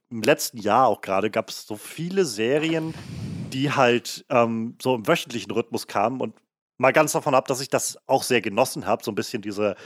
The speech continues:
diese Vorfreude zu haben, immer jede Woche auf eine neue Folge und diese Anspannung. Ich frag mich halt so ein bisschen, ob Netflix sich halt so ein bisschen selbst damit ins Fleisch schneidet, denn,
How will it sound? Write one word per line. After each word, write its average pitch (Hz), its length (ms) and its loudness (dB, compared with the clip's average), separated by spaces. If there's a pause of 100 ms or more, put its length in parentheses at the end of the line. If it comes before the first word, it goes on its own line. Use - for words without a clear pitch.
(260)
diese 107 360 0
Vorfreude 110 640 4
zu 92 180 -2
haben, 98 240 2
immer 104 140 0
jede 101 300 -4
Woche 107 220 0
auf 95 160 -2
eine 101 80 -6
neue 92 180 -2
Folge 113 420 2
und 95 100 -8
diese 104 180 -6
Anspannung. 101 460 -4 (240)
Ich 117 120 -4
frag 175 200 6
mich 175 160 -2
halt 156 80 4
so 135 100 -6
ein - 20 -10
bisschen, 135 280 -4
ob - 240 -2 (640)
Netflix 143 480 0
sich 143 180 0
halt 127 120 4
so 120 100 -8
ein - 20 -8
bisschen 127 240 -4
selbst 120 320 4
damit 113 200 -2
ins 98 140 -10
Fleisch 127 340 2
schneidet, 95 520 -4
denn, 101 280 -6